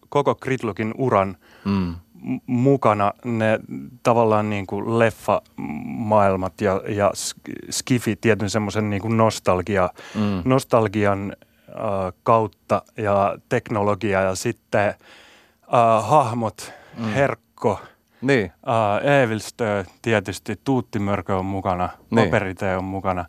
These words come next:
Speaker 2: Kyllä.
Speaker 1: Oliks tä-, o-, onks se silleen, tai sille, ja se, se on hämmentävää, koska sitten, niin kuin sä sanoit, se on tavalla-,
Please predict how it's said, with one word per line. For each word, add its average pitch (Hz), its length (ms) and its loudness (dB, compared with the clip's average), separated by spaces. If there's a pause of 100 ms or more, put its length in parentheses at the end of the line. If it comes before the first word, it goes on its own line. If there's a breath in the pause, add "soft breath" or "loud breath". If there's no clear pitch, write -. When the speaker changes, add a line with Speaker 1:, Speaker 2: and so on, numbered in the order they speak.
(140)
Speaker 2:
Kyllä. 87 180 -2 (1600 soft breath)
Speaker 1:
Oliks 139 260 0
tä-, 156 280 2
o-, - 280 -4 (100)
onks 156 220 0
se 175 80 -4
silleen, 156 420 2 (120)
tai 151 160 2
sille, 160 300 -2
ja 156 200 -2
se, 165 220 0 (220)
se 170 140 0
on 180 120 4
hämmentävää, 160 500 4
koska 147 280 -4
sitten, 156 340 -4 (560 loud breath)
niin 147 160 -4
kuin 127 80 -16
sä 143 200 0
sanoit, 139 320 -2
se - 220 -2
on 143 100 4
tavalla-, 156 300 4